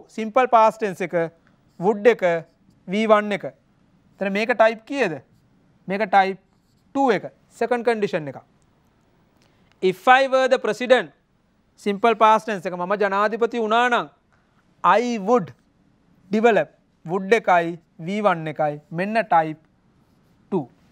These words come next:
ඒතර if කන්ඩිෂන් කරනවා කියලා කියන ළමයි, ඕගොල්ලන්ට පුළුවන් වෙන්න ඕනේ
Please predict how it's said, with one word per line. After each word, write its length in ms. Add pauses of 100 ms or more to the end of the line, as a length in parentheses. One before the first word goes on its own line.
(640)
ඒතර 60
if 160
කන්ඩිෂන් 420
කරනවා 300
කියලා 160
කියන 160
ළමයි, 320 (100)
ඕගොල්ලන්ට 460
පුළුවන් 300
වෙන්න 200
ඕනේ 300